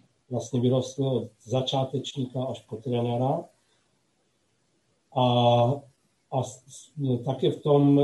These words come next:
jednadevadesátém začal náš kontinuální výcvik,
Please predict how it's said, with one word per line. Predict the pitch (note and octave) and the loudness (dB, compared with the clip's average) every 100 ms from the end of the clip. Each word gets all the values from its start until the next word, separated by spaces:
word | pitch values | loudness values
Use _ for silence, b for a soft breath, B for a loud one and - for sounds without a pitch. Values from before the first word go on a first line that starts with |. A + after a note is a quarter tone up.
| C#3+ | 2
jednadevadesátém | C3+ C3+ D#3 D3+ C#3+ D3 - D3+ C#3 D3+ C3+ | 2 2 4 4 4 2 0 -2 -2 -4 -10
začal | C#3 C3+ D#3 D3 C#3+ C#3+ | -10 -10 -8 -6 -4 -6
náš | C3+ C#3 C#3 - | -8 -10 -10 -10
kontinuální | C#3 D3+ D3 C#3+ D3 C#3+ | -10 -8 -6 -6 -4 -6
výcvik, | C3+ B2+ - D3 C#3 | -6 -10 -10 -8 -8